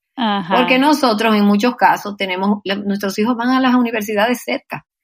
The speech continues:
Speaker 1: Ajá.
Speaker 2: Entonces se quedan en la casa y nuestro ideal, como hablábamos, es que ese hijo salga para casarse de la casa, sea mujer o sea hombre, como que sea temprano, que se encuentre una buena mujer y que ya todo preparado,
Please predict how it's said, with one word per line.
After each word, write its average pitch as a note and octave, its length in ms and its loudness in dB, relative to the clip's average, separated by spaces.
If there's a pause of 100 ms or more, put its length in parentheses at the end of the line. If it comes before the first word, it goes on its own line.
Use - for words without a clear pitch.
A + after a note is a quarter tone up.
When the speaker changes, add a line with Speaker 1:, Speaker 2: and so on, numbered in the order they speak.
(180)
Speaker 1:
Ajá. F#3+ 240 0
Speaker 2:
Entonces G3 420 2
se A#3 120 2
quedan F3+ 280 -2
en D#3+ 100 -2
la D3+ 140 -2
casa A#3 560 4
y A3 140 0
nuestro G#3 440 -2
ideal, G#3+ 520 2
como G3+ 220 -2
hablábamos, F3 640 0
es G3+ 200 -2
que G#3 80 -2
ese A3 220 0
hijo F3+ 240 0
salga E3+ 540 0
para D#3 240 0
casarse C#3 680 -2
de D3+ 80 -6
la D#3 120 -10
casa, - 360 -16 (100)
sea F3 300 0
mujer G#3+ 400 0
o A3 80 0
sea E3 240 -6
hombre, D#3 400 -4 (520)
como E3 280 -2
que F3 140 -4
sea F#3 260 -2
temprano, G3 800 2
que F3+ 140 -4
se D#3+ 140 -8
encuentre F3 480 -6
una F3 180 -6
buena E3 240 -6
mujer G#3 560 0
y F#3+ 160 -6
que E3+ 240 -4
ya E3+ 240 -4
todo F3+ 280 -4
preparado, F#3+ 800 0